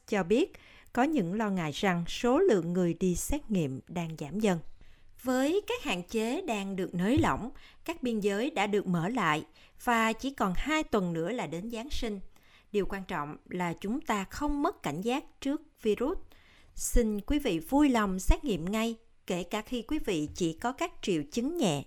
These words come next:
như sổ mũi hoặc đau họng. Đừng đợi đến thứ Hai để xem liệu các triệu chứng này có biến mất hay không. Bác sĩ đứng đầu nước Úc cho hay,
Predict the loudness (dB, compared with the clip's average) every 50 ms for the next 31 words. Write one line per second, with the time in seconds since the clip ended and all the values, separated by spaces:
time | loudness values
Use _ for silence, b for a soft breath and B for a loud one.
0 | -6 -4 -2 0 0 0 -2 -2 0 0 0 2 2 4 2 2 0 -2 -4 -4
1 | -4 -4 -6 -6 -4 -2 -2 -2 -2 -4 -4 -6 -6 -8 b b b b b b
2 | b b b b b 2 4 4 6 6 4 4 4 4 4 2 2 0 -2 -2
3 | -2 -2 -4 -4 -2 -4 -2 -2 -4 -6 -8 -6 -4 -2 -2 2 2 2 2 2
4 | 2 2 2 2 2 2 0 -2 -6 -10 -8 -8 -8 -8 -8 -8 -6 -4 -4 -4
5 | -2 -2 -4 -2 0 0 0 0 0 -2 -6 -10 -10 -6 -4 -4 -2 -2 -4 -4
6 | -4 -8 -8 -10 -12 -16 -14 -6 -2 -2 0 0 -2 -4 -8 -14 _ _ _ -20
7 | -20 -20 _ _ _ -20 -20 -20 -20 -20 -20 -20 -20 -20 _ -10 -6 -6 -4 B
8 | B B B B B B B B B B B B B B B 2 4 6 6 6
9 | 6 4 4 4 2 2 4 4 4 4 2 0 0 0 0 0 0 2 0 0
10 | 0 0 0 0 0 2 0 0